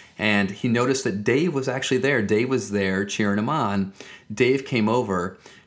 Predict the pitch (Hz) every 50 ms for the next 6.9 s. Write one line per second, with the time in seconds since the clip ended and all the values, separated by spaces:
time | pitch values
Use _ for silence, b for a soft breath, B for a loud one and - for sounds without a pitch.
0 | B - 98 101 101 101 107 104 107 104 104 101 - - 101 98 92 90 90 104
1 | 110 101 92 95 - 113 117 117 98 98 95 92 98 127 135 127 - 113 104 101
2 | 101 104 101 95 - - 95 90 90 - - 127 131 104 87 78 71 - - _
3 | _ _ _ _ _ _ - 104 101 92 107 104 101 95 104 101 92 - 101 107
4 | 104 101 101 95 95 92 - - - 107 107 107 - - 107 104 - - 107 98
5 | 107 98 95 95 98 95 95 95 - 104 101 95 90 87 87 87 82 - 101 101
6 | 92 92 90 101 110 107 - 110 101 98 98 95 95 92 95 92 90